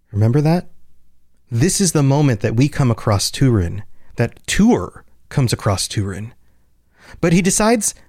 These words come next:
not to engage. Like I said in the intro, so many other authors would at least have them talk, if not go side by side for a while and kind of, I don't know,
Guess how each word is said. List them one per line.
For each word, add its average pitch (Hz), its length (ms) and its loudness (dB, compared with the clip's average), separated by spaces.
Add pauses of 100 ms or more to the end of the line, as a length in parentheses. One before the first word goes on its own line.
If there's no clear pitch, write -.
(100)
not 135 320 4
to 160 160 2
engage. 147 580 2 (580)
Like 156 160 0
I 170 60 2
said 214 240 2
in 180 80 4
the 160 140 4
intro, 113 400 2 (480)
so 220 280 0
many 226 220 4
other 143 220 2
authors 147 500 2
would 147 160 2
at 165 80 0
least 220 300 0
have 185 260 0
them 120 220 0
talk, - 640 -4 (340)
if 156 180 -2
not 151 300 0 (400)
go 147 180 4
side 165 260 2
by 139 140 2
side 143 300 0
for 131 200 4
a 110 60 4
while 107 640 4
and 98 220 0
kind 139 200 2
of, - 120 -2 (560)
I 127 120 0
don't 127 100 4
know, 101 160 2